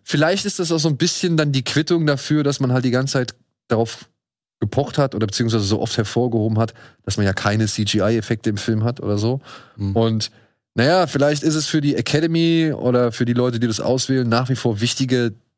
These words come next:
Speaker 1: eine möglichst große Menge an C-G-I-Effekten zu sehen.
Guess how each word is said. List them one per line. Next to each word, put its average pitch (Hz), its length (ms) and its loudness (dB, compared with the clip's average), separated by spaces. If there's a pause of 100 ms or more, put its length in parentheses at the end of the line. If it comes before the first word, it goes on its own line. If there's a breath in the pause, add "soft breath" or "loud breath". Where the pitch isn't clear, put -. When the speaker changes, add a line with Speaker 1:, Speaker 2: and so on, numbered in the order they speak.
(140)
Speaker 1:
eine 120 100 2
möglichst 120 500 0
große 113 420 0
Menge 120 380 2
an 107 220 2
C-G-I-Effekten 117 880 0
zu - 160 -2
sehen. 113 580 0